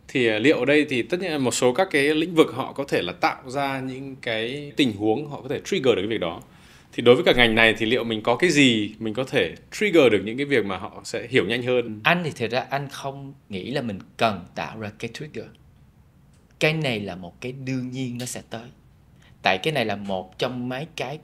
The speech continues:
Speaker 2: cần thiết quan trọng nhất. Và cái phát triển nó cũng phát triển rất rất là nhanh. Ờ, thành ra anh nghĩ mình tiếp tục làm sao mà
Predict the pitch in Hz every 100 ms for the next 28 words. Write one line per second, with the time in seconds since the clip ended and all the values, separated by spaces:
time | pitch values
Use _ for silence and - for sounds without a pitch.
0 | - 101 95 - 143 - 117 117 117 -
1 | 101 113 156 - _ _ - 117 104 -
2 | 143 180 - 226 180 117 143 147 131 120
3 | 151 - 101 117 170 196 - 104 101 113
4 | 110 - - - - - - 107 101 98
5 | 104 101 107 120 123 113 85 107 160 -
6 | - _ 123 110 98 - 175 - 123 -
7 | 110 95 95 - 113 113 113 101 87